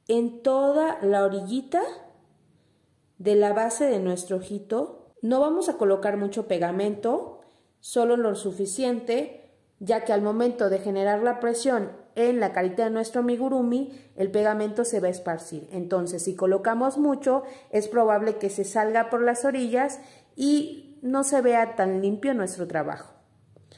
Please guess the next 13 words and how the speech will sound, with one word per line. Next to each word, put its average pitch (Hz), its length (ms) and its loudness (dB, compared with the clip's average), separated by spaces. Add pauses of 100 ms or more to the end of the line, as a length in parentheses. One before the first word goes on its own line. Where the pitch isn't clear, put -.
(240)
Voy 226 180 6
a 233 120 2
colocar 202 380 2
el 196 100 0
primer 180 340 -2
ojito. 233 720 0 (2500)
Voy 254 180 4
a 247 80 4
retirar 190 640 0
el 190 140 -4
punto 180 440 -8
que 170 120 -6
marcamos 226 840 -4